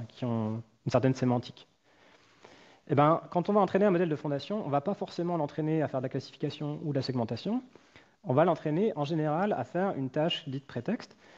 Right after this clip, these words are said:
c'est-à-dire une tâche qui en soi n'a pas forcément un intérêt très grand. Mais si on est capable de ré-, de résoudre cette tâche, on se dit qu'on va avoir un espace latent dans lequel on va pouvoir faire des choses intéressantes.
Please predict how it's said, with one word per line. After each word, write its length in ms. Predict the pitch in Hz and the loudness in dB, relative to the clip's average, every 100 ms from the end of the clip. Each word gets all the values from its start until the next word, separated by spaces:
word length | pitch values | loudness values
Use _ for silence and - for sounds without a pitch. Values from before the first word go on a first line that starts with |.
| - - | -20 -20
c'est-à-dire 500 | - 131 143 185 214 | -10 4 6 6 4
une 160 | 156 151 | 2 0
tâche 320 | 185 214 - | 4 2 2
qui 200 | - 156 | -4 -4
en 80 | 170 | -4
soi 300 | 165 - 214 | -4 2 2
n'a 160 | 190 135 | 4 2
pas 160 | 180 | 0
forcément 440 | 175 175 - 175 170 | -4 -6 -4 0 2
un 60 | |
intérêt 320 | 151 143 143 147 | 0 0 -2 -4
très 160 | - | -4
grand. 240 | 139 135 - _ _ _ _ _ - - - - | -6 -8 -12 _ _ _ _ _ -20 -20 -10 4
Mais 440 | 147 202 208 - | 6 6 4 0
si 300 | - - - | -14 -14 -2
on 80 | 214 | 0
est 80 | 180 | 2
capable 320 | 185 196 185 | 2 2 0
de 60 | 160 | -2
ré-, 180 | 165 | -2
de 120 | 151 143 | -2 -4
résoudre 300 | 135 151 151 | -4 -6 -4
cette 160 | 135 | -6
tâche, 320 | - 185 - - | -2 -4 -4 -6
on 120 | 160 | -4
se 80 | 135 | -2
dit 140 | 151 | -2
qu'on 140 | 180 143 | 0 4
va 80 | 131 | 4
avoir 180 | 147 | 6
un 60 | 151 | 4
espace 320 | 139 143 139 | 2 -2 -2
latent 340 | 143 135 151 165 | -4 -2 -2 -2
dans 80 | |
lequel 180 | 139 151 | -2 0
on 60 | 147 | 0
va 140 | 127 | -2
pouvoir 240 | 123 139 - | -2 -4 -2
faire 240 | 147 143 | 0 0
des 80 | 131 | 0
choses 180 | 143 131 | -2 -4
intéressantes. 560 | 127 120 - - _ | -6 -10 -14 -20 _